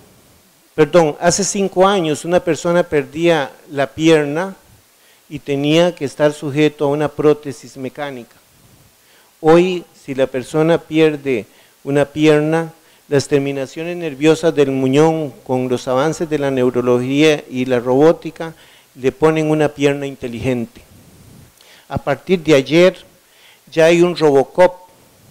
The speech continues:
en Dubái, encargado de la, de, del, del problema de seguridad, paseándose por todas partes.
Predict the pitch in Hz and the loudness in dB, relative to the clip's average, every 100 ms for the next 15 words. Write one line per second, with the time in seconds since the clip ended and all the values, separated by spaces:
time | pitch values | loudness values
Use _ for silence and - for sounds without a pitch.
0 | _ _ _ _ _ _ - 135 127 127 | _ _ _ _ _ _ -6 -4 -2 0
1 | 143 165 175 170 - _ _ _ _ _ | 2 0 -2 -6 -14 _ _ _ _ _
2 | _ _ _ _ _ _ 143 139 139 127 | _ _ _ _ _ _ -4 -2 -2 0
3 | 143 160 170 160 131 - - 117 117 120 | 4 6 6 4 2 -2 -10 -12 -10 -8
4 | 123 113 120 123 131 127 143 160 147 - | -8 -8 -6 -4 0 2 2 2 0 -2
5 | 120 123 123 127 135 131 - 139 135 135 | -12 -12 -6 -4 -4 -6 -2 -2 0 -2
6 | 147 131 117 - 131 120 - 107 _ _ | -2 -6 -8 -6 -6 -6 -10 -12 _ _
7 | _ | _